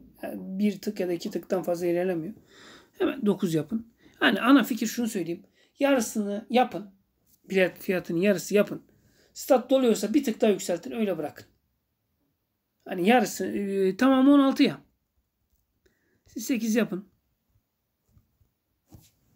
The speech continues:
Sekiz yaptınız. Ondan sonra bir bakın stat doldu mu? Bir tık daha yükseltin. Gene stat doluyorsa yerinizde durun. Çünkü bir tık daha arttırınca düşüyor arkadaşlar. Haberiniz olsun.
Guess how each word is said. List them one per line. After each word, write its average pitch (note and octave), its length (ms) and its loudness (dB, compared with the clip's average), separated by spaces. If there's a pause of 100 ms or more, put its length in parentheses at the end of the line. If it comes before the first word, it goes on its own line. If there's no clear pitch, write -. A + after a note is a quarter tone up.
(1000)
Sekiz G#3 300 0
yaptınız. - 520 -6 (640)
Ondan B3+ 240 2
sonra B3+ 460 -4 (840)
bir A3 140 2
bakın C4+ 480 2
stat - 380 0
doldu A#3+ 200 0
mu? D#3 180 -8
Bir C#4+ 80 6
tık - 200 0
daha C4+ 80 6
yükseltin. F3+ 560 -4 (220)
Gene B3+ 200 2
stat A3 300 -6
doluyorsa A3 560 -2 (600)
yerinizde G3 460 2
durun. E3 140 -6
Çünkü F#3+ 280 -6 (340)
bir E4 100 10
tık - 180 0
daha A#3+ 100 6
arttırınca A#3 460 -2
düşüyor F3 300 -2
arkadaşlar. - 720 -12
Haberiniz F3+ 380 -2
olsun. - 280 -14